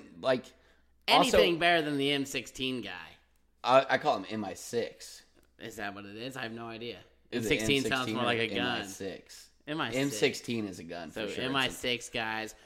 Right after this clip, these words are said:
Speaker 2: with M sixteens.
Speaker 1: Yes.
Speaker 2: Coming at you.
Speaker 1: Didn't make any sense. They
Speaker 2: No.
Speaker 1: brought him in for probably a total of five minutes of the movie.
Speaker 2: And he just showed up out of the ocean
Speaker 1: Like,
Speaker 2: with
Speaker 1: they,
Speaker 2: a crew.
Speaker 1: yeah, like, like, the only
Speaker 2: He didn't
Speaker 1: way
Speaker 2: know them.
Speaker 1: <coughs>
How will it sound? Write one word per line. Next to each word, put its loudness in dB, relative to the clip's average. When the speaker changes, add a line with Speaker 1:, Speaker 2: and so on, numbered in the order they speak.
Speaker 2:
with -2
M -2
sixteens. -12
Speaker 1:
Yes. -4
Speaker 2:
Coming -6
at -10
you. -8
Speaker 1:
Didn't 6
make 4
any 2
sense. -10
They 2
Speaker 2:
No. 2
Speaker 1:
brought 12
him 4
in 2
for 2
probably 2
a 2
total 2
of -2
five 0
minutes -2
of -2
the -2
movie. -6
Speaker 2:
And -4
he 2
just 0
showed 0
up 4
out 2
of -4
the -2
ocean 2
Speaker 1:
Like, 6
Speaker 2:
with 2
Speaker 1:
they, 4
Speaker 2:
a 2
crew. 0
Speaker 1:
yeah, 6
like, 2
like, 2
the 0
only 4
Speaker 2:
He 8
didn't 6
Speaker 1:
way 2
Speaker 2:
know 6
them. -12
Speaker 1:
<coughs> 8